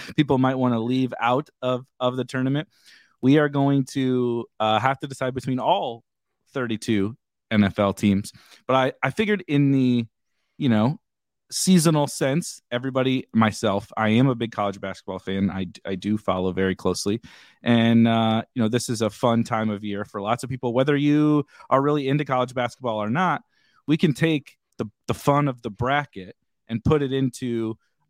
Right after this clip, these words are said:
our, these are the things we're talking about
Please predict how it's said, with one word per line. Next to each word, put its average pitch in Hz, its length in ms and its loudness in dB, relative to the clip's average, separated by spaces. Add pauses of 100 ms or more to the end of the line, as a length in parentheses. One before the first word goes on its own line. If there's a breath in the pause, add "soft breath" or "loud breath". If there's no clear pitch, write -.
our, 113 640 0 (480)
these 175 220 4
are 247 40 4
the 208 120 2
things 175 260 2
we're 156 80 0
talking 139 440 -2
about 110 340 -6